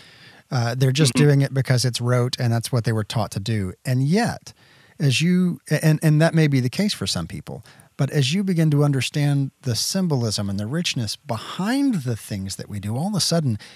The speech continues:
Speaker 1: it takes on this, this incredibly vibrant life that, that really fuels the soul.
Speaker 2: Absolutely.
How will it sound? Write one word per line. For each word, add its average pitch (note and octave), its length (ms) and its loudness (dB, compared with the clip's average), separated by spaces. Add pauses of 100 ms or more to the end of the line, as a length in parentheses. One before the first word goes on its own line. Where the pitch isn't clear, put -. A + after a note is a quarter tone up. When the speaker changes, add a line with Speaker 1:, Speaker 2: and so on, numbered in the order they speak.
(140)
Speaker 1:
it B2 80 -8
takes D3 260 -2
on C3 220 2
this, A#2+ 260 0
this C#3 320 -4
incredibly C#3+ 720 0
vibrant G#2+ 580 -4
life A#2 540 -6 (360)
that, B2+ 320 2
that D3+ 320 -14
really D#3 600 0
fuels C#3 480 -2
the F#2 100 -4
soul. F#3 400 -4 (1080)
Speaker 2:
Absolutely. G#2 640 -6